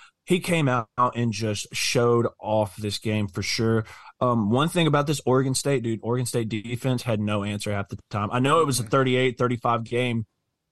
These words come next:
Speaker 1: but no answer for that at all. And it was a little, D J looked a little iffy on, on Oregon State's offensive side for sure. But, I mean, they scored thirty-five points, bro. They lost by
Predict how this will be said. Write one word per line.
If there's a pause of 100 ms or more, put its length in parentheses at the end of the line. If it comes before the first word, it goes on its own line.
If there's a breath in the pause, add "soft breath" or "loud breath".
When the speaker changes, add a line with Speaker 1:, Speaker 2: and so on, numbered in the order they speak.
(320)
Speaker 1:
but
no
answer
for
that
at
all. (360 loud breath)
And (100)
it
was
a
little, (100)
D
J
looked
a
little
iffy
on,
on (180)
Oregon
State's
offensive
side
for
sure. (520 loud breath)
But,
I
mean,
they
scored
thirty-five
points,
bro. (140)
They
lost
by